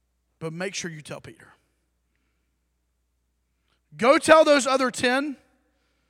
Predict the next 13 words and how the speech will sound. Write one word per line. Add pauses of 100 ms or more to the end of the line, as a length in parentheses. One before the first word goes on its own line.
(440)
Judas
was
gone. (1080)
Go
tell
those
other
ten. (3000)
But
make
sure
Peter
knows.